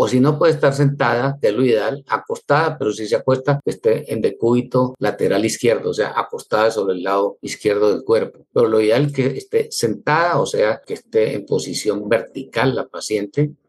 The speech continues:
sentada. La otra cosa es que, como les digo, en reposo cinco o diez minutos, posición sentada, que el manguito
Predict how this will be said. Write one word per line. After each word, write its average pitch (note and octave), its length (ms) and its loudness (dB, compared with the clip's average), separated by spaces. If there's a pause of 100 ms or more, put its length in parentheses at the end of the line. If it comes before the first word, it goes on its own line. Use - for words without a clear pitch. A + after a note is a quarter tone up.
sentada. F#2+ 640 -4
La F#2+ 160 0
otra A#2+ 260 0
cosa C#3 520 0 (160)
es A2 280 -2
que, B2 560 0
como G#2 180 -6
les F#2+ 120 -4
digo, C3+ 320 2
en G#2 140 -6
reposo C#3 480 2
cinco C#3+ 380 0
o A2 40 2
diez A2 180 0
minutos, C#3+ 600 -2 (240)
posición G#2 300 0
sentada, C#3+ 640 -2 (140)
que A2+ 360 0
el A2+ 180 0 (140)
manguito D#3 800 0